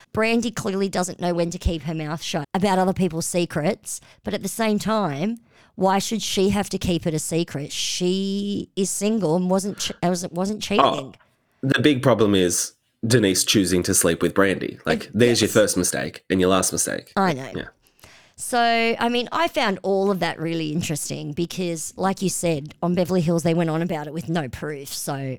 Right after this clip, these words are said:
Speaker 1: I just thought that was an added element of proof. So I was very
Speaker 2: Yeah.
Speaker 1: interested. Fine, you can take the high road, I'll take the low road.
Speaker 2: <laughs>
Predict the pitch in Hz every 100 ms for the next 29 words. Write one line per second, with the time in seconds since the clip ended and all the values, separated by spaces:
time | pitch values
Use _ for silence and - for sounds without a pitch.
0 | - 170 175 - 151 - 151 147 151 165
1 | 151 - 147 139 - 143 143 139 131 139
2 | 143 - - 131 123 - 156 127 156 156
3 | - 139 147 160 135 156 131 190 - 262
4 | 349 359 - _ _ - _ - - 185
5 | 185 208 220 208 202 202 185 170 190 202
6 | 254 285 196 185 185 185 165 147 131 127
7 | 110 - - - - - - - 180